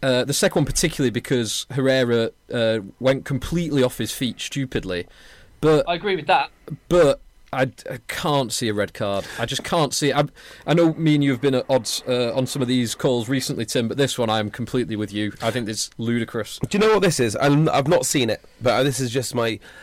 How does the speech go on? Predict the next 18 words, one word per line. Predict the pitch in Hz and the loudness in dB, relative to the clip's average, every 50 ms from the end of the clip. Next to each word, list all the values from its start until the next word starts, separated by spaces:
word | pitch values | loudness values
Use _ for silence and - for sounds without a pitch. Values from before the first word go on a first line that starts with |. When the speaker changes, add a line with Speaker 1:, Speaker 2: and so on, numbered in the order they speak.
| - - - - _ _ | -20 -20 -20 -20 _ _
Speaker 3:
uh, | 120 120 - | -4 -2 2
uninformed, | - 190 196 196 180 - - 147 139 135 131 127 123 - - | 2 4 4 4 4 2 2 2 2 2 2 2 -2 -4 -8
speculative | - - - - 139 120 135 120 - 131 131 107 110 | -10 -6 -4 -4 -4 -4 -4 -4 -4 -4 -4 -4 -2
rant. | 113 110 95 90 - - - - - - | -4 -4 -4 -6 -8 -10 -10 -10 -10 -6
This | - 135 143 131 | -4 -4 -2 -2
is | 143 | -2
what | 135 131 110 113 | 0 0 0 0
I | 113 98 - - - - - - | -2 -2 -4 -8 -10 -10 -8 -8
expect, | 120 - - - - - - | -8 -4 -4 -4 -6 -4 -6
expect | - - - 135 104 | -8 -4 -2 -2 -2
it | 80 - | -2 -6
to | 104 | -6
be, | - 95 | -4 0
right? | 101 120 123 - - - - - - - - - - - - _ _ - - - - | 0 0 0 -2 -4 -12 -18 -18 -16 -16 -18 -20 -20 -20 -20 _ _ -18 -12 -4 0
This | 165 214 202 - | 2 2 2 2
is | 226 185 | 0 0
bad | - 233 185 151 - | 0 2 0 0 0
coaching | - 190 196 160 - - 107 82 | 2 2 2 2 0 -2 -6 -8